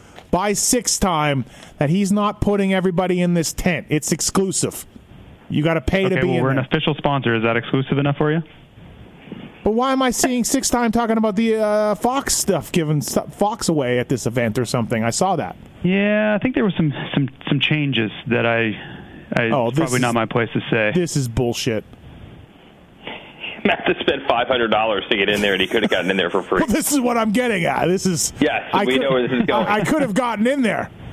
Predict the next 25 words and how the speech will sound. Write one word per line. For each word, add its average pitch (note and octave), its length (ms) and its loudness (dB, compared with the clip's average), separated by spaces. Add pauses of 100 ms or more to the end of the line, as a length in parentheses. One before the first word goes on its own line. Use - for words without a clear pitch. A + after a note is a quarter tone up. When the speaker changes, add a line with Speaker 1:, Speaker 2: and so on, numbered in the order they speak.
(360)
Speaker 1:
with F3 160 0
the, G3 80 4
with F#3 140 2
the D#3+ 80 2
Fly A3 280 2
Racing A3+ 360 2
family. D3 580 0 (580)
Speaker 2:
Well, C3+ 100 2
I C#3+ 40 2
have D#3+ 80 2
a D#3 80 0
feeling D3+ 380 2
the, A#2+ 360 2
uh, A2+ 340 2 (140)
the A#2+ 300 0 (340)
items C3+ 340 0
we B2+ 120 0
donated C#3 600 0
for A#2 380 0
this B2 280 -2
cause C3 420 0 (140)
would, A#2 220 0
uh, A2 380 2 (440)
trump C3 320 -2
your, A2+ 380 0